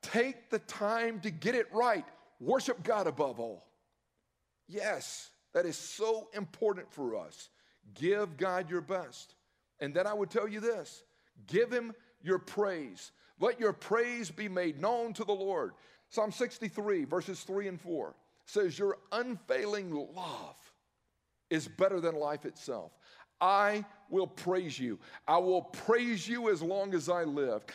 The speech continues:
I will lift up my hands to you in prayer." Oh,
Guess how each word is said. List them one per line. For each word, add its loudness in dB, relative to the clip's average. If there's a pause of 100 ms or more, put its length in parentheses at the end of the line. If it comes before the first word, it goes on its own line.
(220)
I 6
will 4
lift 4
up 2
my 4
hands -2
to -2
you -4 (300)
in 2 (420)
prayer." 0 (760)
Oh, 2